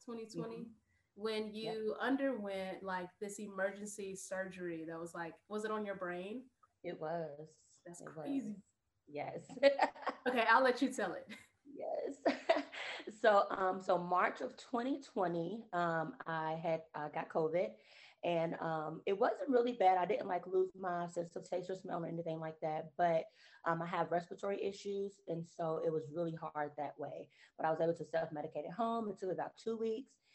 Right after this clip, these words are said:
Speaker 2: and I was able to bounce back. Um, then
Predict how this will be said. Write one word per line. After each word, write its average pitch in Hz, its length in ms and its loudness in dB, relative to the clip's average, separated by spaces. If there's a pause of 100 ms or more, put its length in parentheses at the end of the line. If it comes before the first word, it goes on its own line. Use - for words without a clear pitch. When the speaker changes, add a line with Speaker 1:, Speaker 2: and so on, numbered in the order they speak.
(160)
Speaker 2:
and 170 120 -2
I 165 60 2
was 165 100 0
able 165 220 2
to 165 240 -2 (180)
bounce 160 380 -4
back. 147 360 -6 (380)
Um, 165 460 0 (560)
then 196 460 2